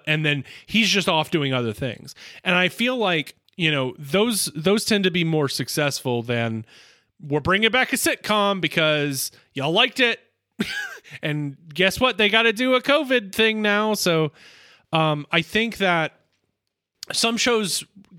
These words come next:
give themselves easier to reboots than others or continuations. Um, and also, I think that, you know, uh, there's,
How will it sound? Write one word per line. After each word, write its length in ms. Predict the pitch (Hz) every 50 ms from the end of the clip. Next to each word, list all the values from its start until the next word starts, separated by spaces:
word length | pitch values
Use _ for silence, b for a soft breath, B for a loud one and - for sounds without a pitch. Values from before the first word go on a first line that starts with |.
| - -
give 280 | - 175 185 180 -
themselves 560 | 220 220 208 208 - - 214 214 202 185 170
easier 340 | 185 185 170 170 185 180 175
to 640 | 165 - - - 165 151 147 147 143 143 143 143 135
reboots 460 | 135 139 143 143 135 160 160 156 - -
than 140 | 165 151 -
others 420 | 147 151 220 294 302 - - - - - 156
or 400 | 156 160 156 156 151 143 143 - _ - -
continuations. 920 | - 165 156 - 160 165 160 143 139 151 160 - - 233 262 285 277 - - B B B B B B B B B B B B
Um, 220 | 185 180 180 180 - -
and 100 | 208 214
also, 300 | 233 254 - - 294 240
I 100 | 240 233
think 360 | - - 269 277 262 - -
that, 320 | 254 247 262 247 - _ _ _
you 120 | - 233 247
know, 360 | 220 196 208 226 226 196 - _ _ _ _ _ _ _ _ 202 190 185 - -
uh, 180 | 214 208 170 151 - - - - - - 220
there's, 300 | 190 170 208 226 214